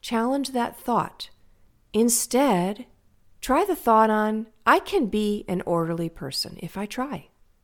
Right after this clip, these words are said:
Don't make the mistake of thinking that you don't have enough time either to put order in your day. It isn't that we don't have enough time, it is that we lack order and don't use our time well.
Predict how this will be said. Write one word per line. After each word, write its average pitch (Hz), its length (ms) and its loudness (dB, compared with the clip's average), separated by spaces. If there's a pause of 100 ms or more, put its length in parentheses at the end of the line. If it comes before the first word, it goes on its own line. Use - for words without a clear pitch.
(640)
Don't 247 180 4
make 349 140 -2
the 359 100 2
mistake 247 420 0
of 226 100 0
thinking 226 360 0
that 220 140 0
you 220 120 -2
don't 226 180 2
have 220 140 2
enough 240 220 0
time 269 400 -2
either 214 400 -6 (280)
to - 120 -12
put 214 260 -4
order 170 300 0
in 156 120 -4
your 151 120 -8
day. 131 360 -12 (920)
It - 220 0
isn't 392 400 0
that 233 240 2
we 208 100 2
don't 202 240 2
have 185 220 0
enough 170 240 -4
time, 190 640 -6
it 262 140 -4
is 277 160 -2
that 262 160 -2
we 226 140 -2
lack 220 420 -2 (120)
order 269 540 -2 (340)
and 190 180 -2
don't 190 280 -2
use 196 460 -2
our 180 180 -8
time 160 400 -6
well. 139 380 -12